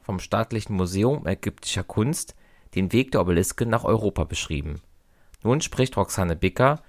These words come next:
über ein weiteres Artefakt aus dem Land der Pyramiden. Der Stein von Rosette war der Schlüssel zur Entzifferung der Hieroglyphenschrift.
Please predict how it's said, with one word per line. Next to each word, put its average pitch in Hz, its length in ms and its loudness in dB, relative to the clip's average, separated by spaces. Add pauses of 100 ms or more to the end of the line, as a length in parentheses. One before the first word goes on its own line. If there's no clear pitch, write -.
(300)
über 107 140 4
ein 90 160 2
weiteres 131 380 0
Artefakt - 640 -2
aus 95 140 0
dem 95 160 -6
Land 90 340 -2
der 104 60 -4
Pyramiden. 95 680 0 (460)
Der 92 100 2
Stein 104 320 2
von 113 160 -2
Rosette 90 480 0 (300)
war 95 140 4
der 90 120 4
Schlüssel 131 340 -2
zur 110 160 -2
Entzifferung 104 720 -2
der 98 120 0
Hieroglyphenschrift. 104 1080 -2